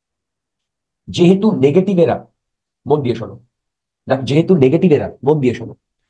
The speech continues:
তখন আমরা এই নেগেটিভ এরারটাকে এরকম লিখবো, দেখো, equal to same least count into, least count into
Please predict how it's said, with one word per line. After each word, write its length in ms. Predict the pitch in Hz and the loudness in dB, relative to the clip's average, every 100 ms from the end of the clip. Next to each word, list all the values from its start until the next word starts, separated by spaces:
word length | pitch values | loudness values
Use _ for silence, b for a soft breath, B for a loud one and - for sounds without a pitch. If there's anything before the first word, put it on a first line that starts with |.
| _ - | _ -6
তখন 220 | 156 202 | -2 -2
আমরা 260 | 196 131 | 0 0
এই 140 | 139 139 | 0 -2
নেগেটিভ 400 | 127 139 175 165 | -2 -2 -2 0
এরারটাকে 380 | 165 170 175 156 | 0 -2 -4 -2
এরকম 220 | 120 123 | -2 -2
লিখবো, 240 | 104 101 | -4 -6
দেখো, 200 | 110 - - _ _ _ _ _ _ _ _ _ _ _ _ _ _ _ _ _ _ _ _ _ _ _ _ _ _ _ _ _ _ _ _ _ _ _ _ _ _ _ _ _ _ _ _ _ _ | -8 -10 -20 _ _ _ _ _ _ _ _ _ _ _ _ _ _ _ _ _ _ _ _ _ _ _ _ _ _ _ _ _ _ _ _ _ _ _ _ _ _ _ _ _ _ _ _ _ _
equal 280 | 139 127 110 | -8 -2 -2
to 120 | 95 | -2
same 300 | - 214 185 92 - _ _ 107 | 0 2 2 -2 -14 _ _ -4
least 220 | 139 - - | -4 -4 0
count 320 | 175 180 175 147 | 2 2 0 -4
into, 220 | 139 131 117 - - _ _ - | -6 -4 -4 -6 -20 _ _ -2
least 280 | 107 165 - | 0 0 -2
count 300 | 175 165 165 160 135 | 0 2 2 2 0
into 220 | 135 117 | 0 -6